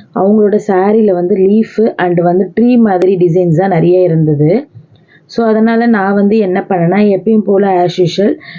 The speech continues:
ஆ, இந்த டிராயிங் வந்து பேப்பர் காப்பில இருந்து, ஆ, நான் வந்து ஃபர்ஸ்ட் பட்டர் பேப்பர்ல வரைஞ்சுக்கிட்டேன். அதுக்கப்புறம் வரைஞ்சிட்டு, ஆ, ஒயிட் கார்பன் வந்து பின்னாடி ஸ்டாப்லர் போட்டு பண்-, அடிச்சிட்டு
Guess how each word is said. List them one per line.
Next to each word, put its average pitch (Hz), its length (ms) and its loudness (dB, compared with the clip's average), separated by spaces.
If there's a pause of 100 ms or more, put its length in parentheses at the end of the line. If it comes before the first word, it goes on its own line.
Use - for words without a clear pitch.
(220)
ஆ, 185 300 -2
இந்த 190 220 -2
டிராயிங் 190 420 0
வந்து 196 260 0
பேப்பர் 208 480 -2
காப்பில 175 460 0
இருந்து, 165 440 0 (320)
ஆ, 180 160 -2
நான் 175 160 0
வந்து 175 160 0
ஃபர்ஸ்ட் 185 260 -4
பட்டர் 175 280 -4
பேப்பர்ல 151 560 0
வரைஞ்சுக்கிட்டேன். 165 380 -2
அதுக்கப்புறம் 175 460 -2
வரைஞ்சிட்டு, 165 640 -2 (400)
ஆ, 170 200 0
ஒயிட் 175 280 0
கார்பன் 165 400 -2
வந்து 156 240 -2
பின்னாடி 175 320 0 (100)
ஸ்டாப்லர் 160 360 -2
போட்டு 151 260 -4
பண்-, 156 300 -2 (100)
அடிச்சிட்டு 156 480 -2